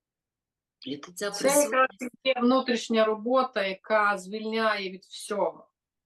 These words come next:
Speaker 2: яка звільняє від всієї ілюзії. Бо неприйняття, а от, е, ототожнення з якимось, якоюсь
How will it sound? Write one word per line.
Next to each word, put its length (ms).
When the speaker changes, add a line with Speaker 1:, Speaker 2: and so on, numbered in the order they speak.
Speaker 2:
яка 440
звільняє 520
від 100
всієї 680
ілюзії. 500
Бо 180
неприйняття, 1160
а 320
от, 340
е, 20
ототожнення 920
з 80
якимось, 560
якоюсь 560